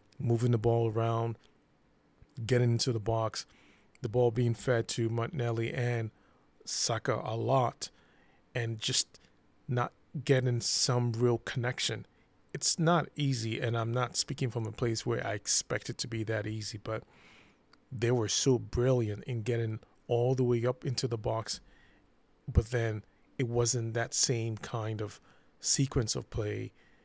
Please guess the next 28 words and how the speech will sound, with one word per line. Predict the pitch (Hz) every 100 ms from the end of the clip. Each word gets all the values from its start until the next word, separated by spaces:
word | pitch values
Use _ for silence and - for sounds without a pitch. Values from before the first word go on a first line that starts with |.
| _ _
and | 107
connection | - 120 117 123 - 110
with | 117
each | 147 -
player | - 120 107
as | 104
when | 104 104
they | 107
try | - 107
to | - 101
do | 98
something | 113 120 104 - 101
to | - -
execute | 113 117 - -
a | 110
shot. | - 120 - - _ - - - - - -
Block | 123 127 -
shots, | - 156 160 - - _ _ _ _
I | 110 107
get | 110 -
that. | 117 - - _ _ - _
Miss | 113 135
shots, | - 165 160 - -
I | - -
get | 113 -
that. | 117 - -
These | 156 156 139
are | 120